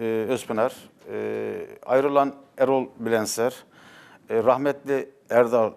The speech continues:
Çolak, e, ve hatta bir şefimiz vardı, Şenay, e, Şenay Hanım da galiba, tam hatırlamıyorsam galiba. Ondan sonra, e, İsmail Öztat hala şu an, e, Olay Gazetesi'nin genel yönetmeni,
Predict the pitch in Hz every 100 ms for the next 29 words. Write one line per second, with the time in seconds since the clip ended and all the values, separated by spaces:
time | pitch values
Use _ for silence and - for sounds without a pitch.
0 | - - 120 131 - - - _ _ _
1 | _ _ _ _ _ 123 123 127 143 156
2 | 143 143 139 - 139 139 147 131 123 123
3 | 139 - 135 131 123 98 120 113 113 110
4 | - - - 123 127 113 107 101 101 -
5 | 107 101 110 113 107 - 104 101 95 -
6 | - - - - - _ - 113 131 139
7 | 135 143 143 147 139 135 131 131 127 -
8 | 143 139 143 143 143 - 135 135 131 127
9 | - 131 123 110 113 123 117 117 - -
10 | 120 120 117 117 113 104 - 98 110